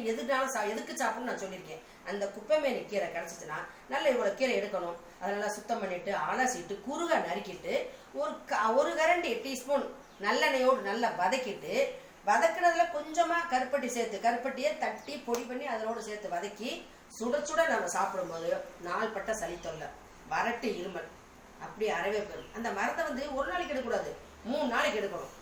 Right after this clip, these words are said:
அப்படிங்கும்போது நம்மளுக்கு கம்ப்ளீட்டா அந்த வறட்டு இருமல் சளி எல்லாமே போயிடும். இது போக இந்த சர்க்கரை, அதாவது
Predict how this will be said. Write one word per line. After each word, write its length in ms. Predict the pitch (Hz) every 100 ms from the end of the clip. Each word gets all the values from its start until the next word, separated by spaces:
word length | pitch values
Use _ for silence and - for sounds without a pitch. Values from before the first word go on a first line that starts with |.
| -
அப்படிங்கும்போது 540 | 190 254 277 262 196 247 - -
நம்மளுக்கு 380 | - 208 220 254 240
கம்ப்ளீட்டா 540 | 208 - 330 311 330 247
அந்த 180 | 202 196
வறட்டு 340 | 202 240 269
இருமல் 320 | 277 294 311
சளி 220 | 226 226 269
எல்லாமே 380 | 180 208 208 208
போயிடும். 340 | - 139 135 - - - - -
இது 180 | 233 349
போக 260 | 349 254 185 190 269 - - -
இந்த 160 | 240 247
சர்க்கரை, 420 | 262 269 381 370
அதாவது 300 | 311 320 277